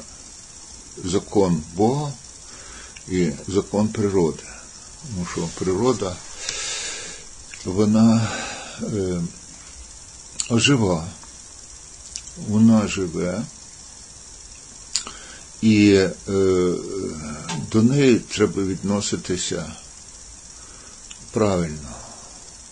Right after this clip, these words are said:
Якщо ми знищуємо щось, якусь, е, е, приру-, е, щось в природі,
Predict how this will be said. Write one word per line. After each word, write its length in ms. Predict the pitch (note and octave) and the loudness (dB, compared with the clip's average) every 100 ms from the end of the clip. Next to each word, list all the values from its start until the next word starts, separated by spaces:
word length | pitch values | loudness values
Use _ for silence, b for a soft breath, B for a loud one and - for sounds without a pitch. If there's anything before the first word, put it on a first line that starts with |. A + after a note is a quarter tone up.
| - - - - - - - - - - - - - | -20 -20 -20 -20 -20 -20 -20 -20 -20 -20 -20 -18 2
Якщо 300 | A2+ - C3 | 4 6 8
ми 160 | G#2+ F#2 | 8 6
знищуємо 540 | G#2+ E3 - D3 C3 | 4 4 4 2 0
щось, 320 | - B2 A2+ | 0 0 0
якусь, 500 | A#2 - G#2+ - - | -4 -4 -4 -4 -4
е, 20 | F2+ F2+ E2+ E2+ E2 E2 D#2+ D2+ - - | 0 2 2 0 0 -2 -4 -8 -14 -8
е, 20 | - F#2 D#2+ D#2 - | -4 -4 -4 -6 -2
приру-, 640 | G2+ G2+ G2 F#2 F#2+ F#2+ | 0 2 0 2 4 6
е, 20 | F2 | 4
щось 320 | - G#2+ - | 4 2 0
в 40 | |
природі, 720 | - G#2+ G#2+ G#2+ G#2 F2 F#2+ | 0 2 4 6 6 4 0